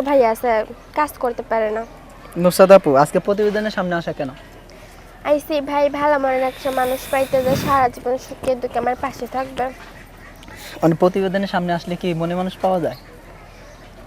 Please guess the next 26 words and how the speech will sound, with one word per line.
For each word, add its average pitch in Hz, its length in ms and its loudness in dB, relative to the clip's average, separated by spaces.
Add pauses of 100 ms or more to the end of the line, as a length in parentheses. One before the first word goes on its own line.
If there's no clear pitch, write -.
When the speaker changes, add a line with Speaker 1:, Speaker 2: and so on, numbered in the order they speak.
(140)
Speaker 1:
উম, 277 160 -2 (260)
কি 330 100 -2
জানি 349 220 4
ভাই, 302 220 4
জানি 294 260 4
না 247 120 4
তো, 262 80 0
কিন্তু 285 180 0 (100)
তাও 285 160 4
আইসি, 254 380 2 (180)
অনেক 262 240 -4
আশা 254 280 -4
লিয়া। 262 240 4 (1120)
Speaker 2:
প্রতিবেদনের 165 600 -2
সামনে 160 260 0
আসলে 160 320 0 (140)
মনে 160 220 -2
মানুষ 165 220 0 (100)
পাওয়া 147 240 4
যায়, 139 200 0 (680)
যে 151 80 0
একটা 156 160 0 (320)
পাশে 170 260 6
থাকবে 165 280 6
সুখে 165 320 -2
দুঃখে। 160 240 0